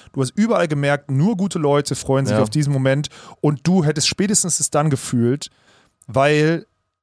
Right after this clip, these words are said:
Speaker 1: ich hab, ich hab da dann gemerkt, wie sehr ich einfach Sport und Storylines liebe. So, du, die stellen alle Spieler vor und so und du merkst halt einfach so ein, ey, dann ist so ein, ist einfach Tom Brady. Und natürlich sind da hundert Akteure, aber ich merk dann, also da krieg ich Gänsehaut, wenn ich jetzt drüber rede,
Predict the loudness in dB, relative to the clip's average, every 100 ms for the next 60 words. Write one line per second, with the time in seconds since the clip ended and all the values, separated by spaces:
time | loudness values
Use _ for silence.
0 | -12 -4 -4 -4 -8 -4 -2 0 0 0
1 | 0 0 -4 0 0 0 -4 -4 -8 -2
2 | 0 0 -2 -2 0 0 -2 -4 -4 0
3 | 0 0 -6 -20 -20 -14 -2 0 0 -4
4 | -10 -20 -10 -6 0 0 2 -2 -2 0
5 | 0 2 0 2 0 0 2 0 0 0
6 | 0 -2 0 -2 -2 -6 -4 -4 -2 -4
7 | -2 -4 -4 _ -20 -10 -2 -2 -2 -10
8 | -4 -2 0 0 0 -2 -6 -10 _ _
9 | _ _ _ _ _ _ -4 -2 0 0
10 | 0 0 2 2 0 -2 0 0 0 -2
11 | -4 -10 _ _ _ -4 0 0 -2 -4
12 | 0 0 0 -4 0 2 0 -2 -4 -2
13 | 0 0 0 -2 -4 -2 -2 0 0 0